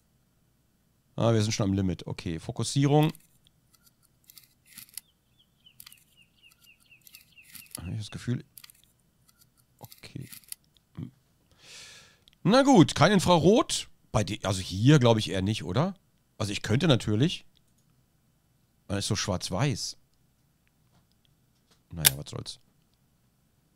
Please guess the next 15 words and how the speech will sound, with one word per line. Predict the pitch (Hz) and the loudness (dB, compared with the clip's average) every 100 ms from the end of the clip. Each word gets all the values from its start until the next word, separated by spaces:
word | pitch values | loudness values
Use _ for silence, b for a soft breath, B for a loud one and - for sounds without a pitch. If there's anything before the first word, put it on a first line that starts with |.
| _ _ _ _ _ _ - - | _ _ _ _ _ _ -10 4
In | 143 | 6
der | |
Demo | 135 139 220 214 | 6 6 4 4
war | 196 | 4
hier | 180 | 4
die | |
Special | 160 185 185 | 4 2 2
Quest | 180 156 - | 2 2 6
mit | 143 | 4
den | 127 | 6
Puppen, | 208 127 | 2 2
falls | 107 101 | -2 -2
ihr | 113 | 0
euch | 95 | 0
erinnert. | 101 101 95 | 0 -2 -2